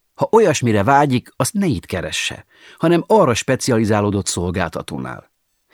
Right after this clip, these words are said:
Én a kőkemény mesterségbeli tudás híve vagyok.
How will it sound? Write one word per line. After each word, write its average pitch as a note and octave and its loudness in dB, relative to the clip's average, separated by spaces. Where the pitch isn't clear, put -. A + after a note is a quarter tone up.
Én D3 2
a C#3 0
kőkemény A2 2
mesterségbeli G2 -4
tudás F#2+ -6
híve F#2+ -4
vagyok. E2+ -10